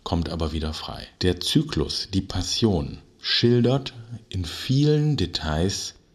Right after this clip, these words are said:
die Stimmung, die Gefühle, die Auswirkungen der Internierung auf die Menschen. Saint-Cyprien liegt an der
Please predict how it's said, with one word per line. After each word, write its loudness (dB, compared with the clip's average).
die -2
Stimmung, 0
die -4
Gefühle, 0
die -8
Auswirkungen 2
der 0
Internierung 2
auf -4
die -2
Menschen. 0
Saint-Cyprien 0
liegt -4
an -4
der -4